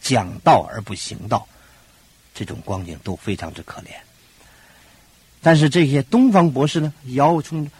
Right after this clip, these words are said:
千里迢迢的那么远的地方跑到耶路撒冷，跑到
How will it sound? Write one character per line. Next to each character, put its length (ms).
千 480
里 120
迢 320
迢 240
的 120
那 160
么 100
远 300
的 80
地 160
方 200
跑 360
到 220
耶 120
路 100
撒 220
冷， 120
跑 260
到 260